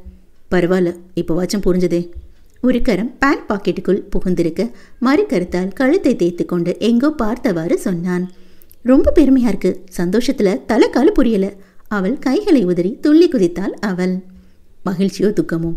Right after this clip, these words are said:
நிதானமா இருக்கணும் அமிர்தா, ரிலாக்ஸ்" என்றான் அவன் அமைதியான குரலில். விஷயம் தெரிந்து போனதில் அவனுக்கும்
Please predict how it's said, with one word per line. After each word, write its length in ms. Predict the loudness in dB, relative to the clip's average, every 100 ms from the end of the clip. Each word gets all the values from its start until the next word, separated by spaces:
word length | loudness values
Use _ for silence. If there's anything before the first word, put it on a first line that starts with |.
| 0
நிதானமா 440 | 0 2 2 2
இருக்கணும் 320 | 0 -4 -6 -6
அமிர்தா, 380 | -6 -4 -4 -6 -8
ரிலாக்ஸ்" 500 | -4 2 2 0 -4 -14 -16 -18 -4
என்றான் 440 | -2 0 0 -4 -6
அவன் 360 | -4 -4 -4 -6
அமைதியான 640 | -2 0 0 0 -2 -2 -4
குரலில். 500 | -2 0 0 -2 -6 -16 -16 -18 -10
விஷயம் 380 | -4 -2 0 0
தெரிந்து 320 | 2 2 0
போனதில் 460 | -2 -4 -2 -4 -4
அவனுக்கும் 580 | -6 -4 -4 -4 -6 -8